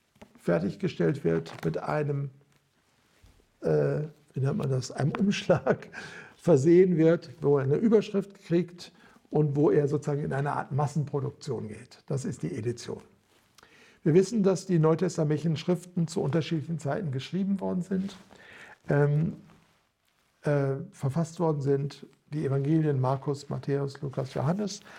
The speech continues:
teilweise auch in Prozessen, das habe ich ja auch schon dargestellt. Ähm, auch in meinem Vortrag zu Weihnachten, da habe ich das ein bisschen kurz erwähnt und an anderer Stelle auch. Und irgendwann gab's Sammlungen, also die Briefe des Paulus wurden gesammelt.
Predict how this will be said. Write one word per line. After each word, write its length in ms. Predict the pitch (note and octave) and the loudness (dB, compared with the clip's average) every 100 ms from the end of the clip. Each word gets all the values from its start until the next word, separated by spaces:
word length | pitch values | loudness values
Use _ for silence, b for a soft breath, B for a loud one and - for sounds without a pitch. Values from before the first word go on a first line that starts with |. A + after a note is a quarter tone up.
| B - | B 0
teilweise 420 | E3 D3+ C3+ - | 2 2 2 0
auch 140 | B2+ | -2
in 100 | G3+ | -4
Prozessen, 720 | C3 C#3 C3+ G3+ G3+ A3 B2+ | -4 -4 -2 -2 -2 -4 -4
das 160 | E3 C3+ | -6 -6
habe 140 | C#3 | -6
ich 60 | C3 | -4
ja 100 | D#3 | -6
auch 100 | B2+ | -6
schon 180 | - C#3 | -6 -4
dargestellt. 680 | C#3 D3 C#3+ - C#3+ C#3 - _ _ _ _ _ _ _ - B B B B B B - | -4 -6 -8 -6 -6 -6 -14 _ _ _ _ _ _ _ -20 B B B B B B -2
Ähm, 460 | C3+ C3 C3 D#3+ - - | 2 4 2 -2 -8 -4
auch 160 | C3 | 0
in 80 | C3 | 2
meinem 160 | C3+ B2+ | 2 0
Vortrag 440 | D3 C#3 B2 A#2+ | -2 -2 -6 -6
zu 160 | C#3+ B2 | -4 -2
Weihnachten, 480 | C#3 D3+ C#3 - | 0 -2 -4 -6
da 100 | C3 | -4
habe 120 | B2+ B2 | -2 -4
ich 80 | |
das 220 | - C3 C3+ | -8 -8 -6
ein 80 | |
bisschen 240 | B2+ - D3 | -6 -4 -4
kurz 240 | D3 C#3+ | -2 -4
erwähnt 360 | - B2 C#3+ C#3+ | -4 0 0 0
und 120 | B2+ | -6
an 100 | - | -6
anderer 220 | C3 B2+ | -4 -4
Stelle 360 | - C3+ A#2+ - | -6 -6 -6 -4
auch. 300 | D3 F3 - B B B B | -4 -6 -12 B B B B
Und 260 | - D#3+ - | 0 0 4
irgendwann 840 | B3 B3+ A#3+ E3+ D3 D#3+ G3+ B3+ - - _ _ _ | 6 6 4 0 2 4 2 0 -8 -16 _ _ _
gab's 280 | B2 B2+ - | 0 0 0
Sammlungen, 680 | B2+ C#3 E3+ G3+ B3+ D4 - - _ _ - | 0 2 4 4 2 -4 -14 -20 _ _ -8
also 180 | A#2+ A2+ | -4 -2
die 120 | A#2+ | -2
Briefe 300 | C#3 C3 C3 | -2 -2 -2
des 160 | A#2 | -6
Paulus 380 | - E3+ F#3 F3+ | -2 0 0 0
wurden 220 | D#3+ D#3 | 0 0
gesammelt. 500 | D#3 B2+ C3+ C3 C#3+ | 0 0 0 0 -4